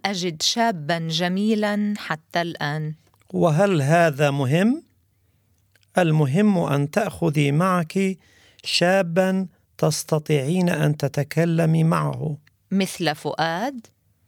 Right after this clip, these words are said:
Speaker 1: إنه فعلًا مرح وذكي، لكنه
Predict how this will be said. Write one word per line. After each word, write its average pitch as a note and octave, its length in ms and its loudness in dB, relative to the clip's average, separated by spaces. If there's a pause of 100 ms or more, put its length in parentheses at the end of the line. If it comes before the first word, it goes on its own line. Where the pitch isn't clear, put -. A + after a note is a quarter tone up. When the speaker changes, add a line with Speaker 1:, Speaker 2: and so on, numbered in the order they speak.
(480)
Speaker 1:
إنه F4 600 0
فعلًا G#3 480 0
مرح A#3+ 580 -2 (320)
وذكي، E3+ 840 -2 (840)
لكنه A#3+ 880 -2